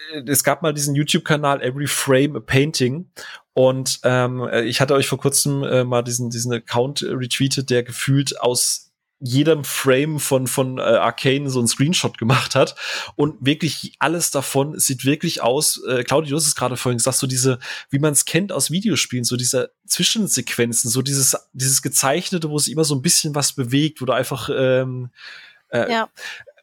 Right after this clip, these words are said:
Speaker 1: und genau so fühlt sich diese Serie an. Du spürst das Moderne hinten dran. Die haben ja kein Motion Capturing gemacht, sondern sie haben wirklich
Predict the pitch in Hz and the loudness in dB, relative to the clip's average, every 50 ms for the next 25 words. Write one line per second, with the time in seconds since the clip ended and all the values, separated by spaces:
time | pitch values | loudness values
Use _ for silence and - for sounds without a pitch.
0 | _ _ - 156 131 - 147 139 139 139 160 170 175 160 143 139 147 156 170 165 | _ _ -6 -4 0 0 2 4 4 4 4 4 4 2 0 2 4 4 4 4
1 | 165 113 - - - 156 160 170 170 - 147 135 - 147 139 143 135 - - 135 | 2 0 -2 -2 2 2 2 2 2 0 -2 -2 -2 -2 -2 0 2 2 2 2
2 | 139 147 143 143 123 113 131 131 131 123 - - - 151 160 202 214 214 - - | 2 0 2 0 0 0 -2 -2 -2 -2 -2 -2 -2 0 2 2 2 2 2 0
3 | - - 139 135 135 - 143 135 135 160 185 196 175 170 180 185 - 180 165 - | 0 0 0 -2 0 2 2 4 4 2 2 0 0 0 -2 -2 -4 -8 -6 -2
4 | - 165 180 214 233 233 - _ - 135 131 143 139 135 - 139 135 127 123 151 | -2 -2 -2 -2 -4 -8 -10 _ 2 2 2 2 2 0 0 -2 0 0 0 0
5 | 165 180 185 160 - 170 165 - - - 175 165 165 170 170 165 160 165 170 147 | 0 0 -2 -2 -2 -4 -2 0 0 0 0 0 -2 -4 -4 -4 -2 -2 -2 -2
6 | - - - 135 131 127 123 - 139 131 120 123 139 147 - 151 - | 0 -2 -2 -2 -2 -2 -2 0 0 0 2 2 0 0 0 -6 -10